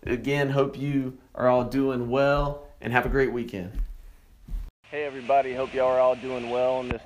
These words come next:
Thursday morning. Just got done reading to Miss Carroll's kindergarten class for Read Across America Week. Uh, came here to Barnwell Primary School and read a book real quick.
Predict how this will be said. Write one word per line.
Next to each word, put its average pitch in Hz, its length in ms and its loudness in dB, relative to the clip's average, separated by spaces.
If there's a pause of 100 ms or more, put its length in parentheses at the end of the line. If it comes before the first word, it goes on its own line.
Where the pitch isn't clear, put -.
Thursday 120 520 -2
morning. 131 600 -6 (540)
Just 139 160 -8
got 127 240 2
done 135 280 -4
reading 127 600 -6 (160)
to 123 420 -6 (380)
Miss 120 220 -4 (140)
Carroll's 131 500 -4 (100)
kindergarten 123 520 -4
class 123 420 -4 (140)
for 117 260 -4
Read 120 240 -6
Across 120 400 -4
America 117 480 -6
Week. 123 380 -8 (520)
Uh, 101 220 -10 (160)
came 120 200 -4
here 123 280 -4
to 110 180 -6
Barnwell 113 440 -4
Primary 117 580 -4 (100)
School 127 440 -6 (480)
and 98 280 -10
read 113 200 -6
a 107 40 -6 (120)
book 117 260 -4
real 110 220 -6
quick. 120 400 -6